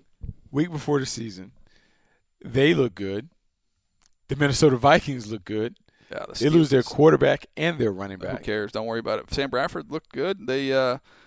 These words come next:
Speaker 2: he looked comfortable. Stephon Diggs kinda turned into a star in front of our eyes right now.
Speaker 1: Yeah, he has turned into a star. Um, Stephon Diggs has, has, has, has kinda showed up on the scene. Uh, I think the big thing for S-, Stephon, coming out of high school,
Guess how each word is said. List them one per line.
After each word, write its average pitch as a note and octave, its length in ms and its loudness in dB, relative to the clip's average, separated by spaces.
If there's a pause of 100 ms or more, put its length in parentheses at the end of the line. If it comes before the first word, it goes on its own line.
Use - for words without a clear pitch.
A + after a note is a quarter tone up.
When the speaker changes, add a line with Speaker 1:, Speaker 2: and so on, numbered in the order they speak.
Speaker 2:
he D#3 140 -2
looked F3 160 0
comfortable. D#3 440 -2
Stephon D3 360 -4
Diggs C3 180 -2
kinda A2 200 -6
turned A2+ 180 -6
into G#2+ 160 -12
a - 40 -10
star A2 340 -2
in A2 60 -10
front - 160 -12
of - 60 -14
our C#2+ 140 -6
eyes G2 260 -8
right - 160 -10
now. - 120 -12
Speaker 1:
Yeah, F#3 140 10
he F#3+ 120 10
has F#3+ 160 10
turned E3+ 160 4
into D3 240 0
a B2 40 0
star. G#2+ 460 0
Um, A2+ 420 -8 (140)
Stephon C#3 380 0
Diggs B2+ 280 -2
has, A2 180 -8
has, A#2 200 -12 (200)
has, G#2+ 240 -14 (120)
has - 140 -16
kinda A2+ 200 -10
showed B2 280 0
up A#2 100 -4
on A2 120 -8
the G#2+ 80 -14
scene. A2+ 320 -8 (360)
Uh, A2 300 -4 (100)
I C3+ 80 -6
think C#3+ 160 -8
the B2+ 80 -4
big D3 220 -2
thing A2+ 520 -10
for - 200 -12
S-, G2+ 180 -14 (120)
Stephon, A2+ 600 -6 (600)
coming G#3 220 -6
out F#3+ 120 -2
of G#2+ 60 -8
high B2 180 -2
school, F2 420 -16